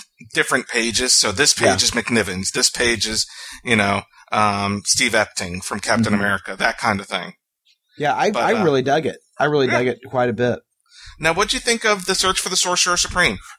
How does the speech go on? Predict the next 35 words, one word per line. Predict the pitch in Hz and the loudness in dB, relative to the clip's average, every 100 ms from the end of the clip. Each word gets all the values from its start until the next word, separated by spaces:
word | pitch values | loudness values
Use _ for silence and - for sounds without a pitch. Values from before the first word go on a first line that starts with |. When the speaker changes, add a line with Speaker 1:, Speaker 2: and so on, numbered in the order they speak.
| _ | _
Speaker 2:
I, | 170 170 - | 0 0 0
I | 147 151 | 4 4
liked | 143 143 156 - | 6 4 2 2
it | 160 | 2
a | |
great | 135 139 131 | 4 2 4
deal. | 135 143 180 _ _ _ - | 4 4 2 _ _ _ -8
Um, | - 147 139 127 120 110 | 2 4 6 6 4 0
it | - 160 | 0 0
just | 143 180 170 | 2 2 4
seems | - 196 180 | 4 4 4
to | 156 127 135 | 2 2 2
abruptly | 120 123 131 - 131 110 | 2 2 0 2 2 2
end. | 120 123 143 156 _ _ _ - 180 - | 2 0 -2 -8 _ _ _ -14 -14 -4
Speaker 1:
That | 170 226 | 0 2
is | 233 | 2
my | 214 190 | 2 2
main | 180 160 180 | 4 2 0
complaint | 175 165 175 131 | -2 -4 -4 -6
with | 110 | -10
it. | 95 | -8
I | - | -2
Speaker 2:
Yeah. | 123 | 0
Speaker 1:
did | 131 143 | 2 2
enjoy | 196 190 196 | 0 0 0
it. | 143 117 - - - - | 0 0 -6 -20 -14 0
Um, | 127 120 117 - | 4 4 2 -2
it | 139 135 - | -4 -4 0
does | 156 160 | 2 4
seem | - 165 156 156 151 _ - _ 104 104 | 2 2 2 0 -2 _ -20 _ -8 0
rather | 131 131 131 123 | 2 4 2 2
sudden | - - 135 120 135 156 | 2 2 2 0 0 -6
how | 147 135 120 | -2 2 2
it | |
happens. | 113 117 117 151 160 165 | 2 0 0 0 -2 -4